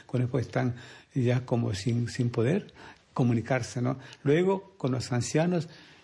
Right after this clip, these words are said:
de la, del barrio y ancianos enfermos en un salón grande, eso no se vio. Después ya recorrimos las instalaciones. Ahí está el equipo que atendía la Casa de la Alegría. Por último, la Eucaristía.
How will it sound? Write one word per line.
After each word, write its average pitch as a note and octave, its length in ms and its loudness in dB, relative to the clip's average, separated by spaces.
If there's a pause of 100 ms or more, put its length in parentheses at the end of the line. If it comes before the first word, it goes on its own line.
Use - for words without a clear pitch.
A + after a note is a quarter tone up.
de B2 120 0
la, B2 100 2
del B2 320 2
barrio F#3 380 2
y C#3+ 140 2
ancianos B2 440 0
enfermos B2 600 0 (220)
en C3 80 2
un B2+ 120 2
salón A#2+ 380 0
grande, B2+ 500 0 (380)
eso C3 200 0
no B2+ 140 2
se - 180 -2
vio. B2 300 2 (640)
Después D#3+ 520 0
ya F#3 200 2
recorrimos C#3 520 2
las B2+ 140 2
instalaciones. A#2+ 800 0 (460)
Ahí C3+ 100 0
está B2+ 160 2
el B2+ 40 4
equipo D3 380 0
que C3 60 2
atendía A#2 440 0
la A2+ 140 -4
Casa A#2 280 -2
de G#2+ 80 0
la A2 100 -2
Alegría. A#2+ 440 0 (240)
Por A#2+ 140 2
último, C3+ 260 0
la A#2+ 80 2
Eucaristía. A2+ 640 -4